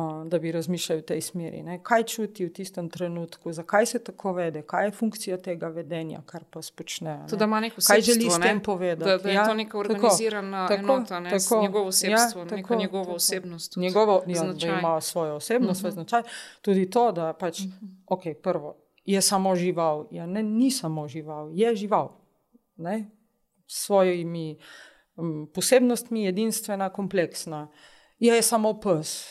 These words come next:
Speaker 1: Ne, ni samo pes, ne, je pač osebnost, ne.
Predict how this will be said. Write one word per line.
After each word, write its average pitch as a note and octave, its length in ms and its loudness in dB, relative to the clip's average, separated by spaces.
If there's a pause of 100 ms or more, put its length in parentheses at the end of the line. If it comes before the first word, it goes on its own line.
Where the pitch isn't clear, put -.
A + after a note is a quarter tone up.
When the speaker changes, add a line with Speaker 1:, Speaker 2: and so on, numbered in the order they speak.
(160)
Speaker 1:
Ne, G3+ 200 -2
ni A#3 240 4
samo E3 360 0
pes, - 460 -12
ne, D#3+ 300 -10
je F3+ 140 -12
pač G3 300 -6
osebnost, E3+ 840 -2
ne. D#3+ 160 -6